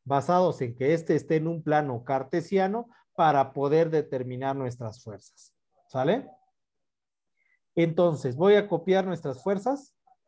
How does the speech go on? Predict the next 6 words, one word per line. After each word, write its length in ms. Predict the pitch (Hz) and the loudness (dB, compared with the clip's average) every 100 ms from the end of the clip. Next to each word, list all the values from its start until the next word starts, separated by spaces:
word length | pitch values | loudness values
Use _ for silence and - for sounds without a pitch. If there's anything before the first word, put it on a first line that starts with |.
| _ _ _ - | _ _ _ -8
Ahí 160 | 151 165 | -2 -2
están 340 | 156 170 160 | 0 0 2
las 200 | 147 123 | 0 -2
tres 240 | 160 165 | -2 -2
fuerzas. 560 | 160 175 160 285 302 - _ _ _ _ _ _ 605 - _ _ _ _ - | 0 -2 -2 -6 -6 -20 _ _ _ _ _ _ _ -20 _ _ _ _ -4
Tenemos 680 | 156 156 185 196 208 202 | 0 2 2 2 2 0